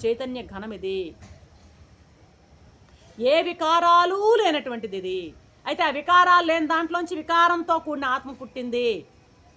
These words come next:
అర్థమైందా? అంతకు మునుపు ఏం వికారం లేదది, మళ్ళీ ఇప్పుడు వికారంతో కనిపించింది. మళ్ళీ ఇప్పుడు మనసు మళ్ళీ లయం అయిపోయినప్పుడు వికారాలు లేకుండా అవికారం అయిపోయిందనమాట.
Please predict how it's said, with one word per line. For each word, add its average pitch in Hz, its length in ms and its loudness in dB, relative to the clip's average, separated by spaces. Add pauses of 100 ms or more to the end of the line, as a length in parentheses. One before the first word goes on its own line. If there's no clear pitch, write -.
(960)
అర్థమైందా? 208 400 -10 (400)
అంతకు 285 220 -4
మునుపు 370 260 -2
ఏం 320 260 0
వికారం 349 420 2
లేదది, 302 460 2
మళ్ళీ 294 200 -4
ఇప్పుడు 254 140 -10
వికారంతో 311 440 -2
కనిపించింది. 254 600 -10 (220)
మళ్ళీ 359 160 0
ఇప్పుడు 359 160 -4
మనసు 302 300 -4
మళ్ళీ 339 220 -2
లయం 294 220 -4
అయిపోయినప్పుడు 285 400 -8
వికారాలు 285 400 -2
లేకుండా 226 340 -6
అవికారం 247 500 -4
అయిపోయిందనమాట. 160 760 -18